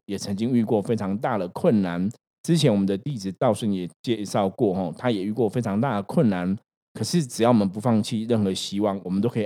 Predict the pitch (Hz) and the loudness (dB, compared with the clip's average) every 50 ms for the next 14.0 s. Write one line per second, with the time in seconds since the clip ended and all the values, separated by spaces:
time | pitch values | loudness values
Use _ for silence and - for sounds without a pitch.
0 | - _ 107 113 117 120 101 90 95 98 - - 110 104 98 120 117 98 92 90 | -4 _ 0 2 4 4 4 2 0 0 0 0 -2 0 0 0 0 0 0 -2
1 | 92 92 104 104 90 92 90 87 90 92 95 - 110 104 98 101 104 110 - _ | -4 -2 -2 -2 -2 -2 -4 -4 -4 -4 -4 0 0 2 2 2 0 -2 -4 _
2 | _ _ _ _ _ - 160 131 113 101 - - 127 120 - - 107 104 107 107 | _ _ _ _ _ 2 4 4 4 2 2 0 0 0 0 0 2 4 4 4
3 | 104 107 113 - 123 117 113 117 120 - - - 131 131 131 131 - 98 98 95 | 4 2 2 0 0 -2 -2 -2 -4 -8 -4 0 0 0 0 -2 -6 -6 -8 -6
4 | - 127 110 101 98 98 - - 113 104 107 107 - _ _ _ - - 95 98 | -6 -6 -4 -4 -4 -4 0 2 2 2 2 0 -4 _ _ _ -8 -4 -4 -2
5 | 107 113 - 113 110 113 127 120 107 - 117 101 101 98 107 101 98 104 - _ | -2 -2 0 0 0 0 0 -2 -4 -2 -2 -2 -2 -2 -2 -2 -2 -4 -8 _
6 | _ _ _ _ - - 104 98 98 110 - 151 113 101 95 95 - 151 123 104 | _ _ _ _ -4 -2 0 0 0 2 2 0 0 0 -2 -2 0 2 2 2
7 | 95 107 117 98 95 92 90 - 117 107 104 104 101 95 95 101 95 85 - - | 0 0 -2 -2 -2 -4 -4 -4 -4 -4 -4 -4 -6 -4 -4 -4 -4 -2 -2 -2
8 | 110 90 82 85 80 73 73 - _ _ _ _ _ _ _ _ _ - 139 135 | -2 0 -2 -4 -6 -8 -12 -16 _ _ _ _ _ _ _ _ _ -8 -2 2
9 | 151 135 131 139 139 - _ _ _ _ _ _ _ _ _ _ _ _ _ _ | 4 4 4 2 0 -4 _ _ _ _ _ _ _ _ _ _ _ _ _ _
10 | _ - 160 175 175 196 170 156 147 123 110 135 139 127 117 113 127 123 113 117 | _ 6 6 8 10 10 10 8 8 8 8 6 6 6 6 6 6 4 4 2
11 | 104 107 123 143 123 110 101 98 101 113 117 - 101 87 82 90 - 120 120 120 | -2 -2 -2 -2 0 0 2 2 2 0 0 -2 -6 -6 -6 -4 -4 -4 -4 -2
12 | - - 127 104 101 104 135 143 151 139 147 147 143 151 147 143 - 95 90 - | 0 0 0 0 0 -2 0 0 0 2 2 2 2 2 0 -2 -4 -4 -4 -6
13 | - 98 104 127 117 110 98 98 95 - 131 110 95 98 - - 123 110 101 95 | -10 -6 -2 0 0 0 0 -2 0 0 0 2 2 0 0 0 0 2 0 0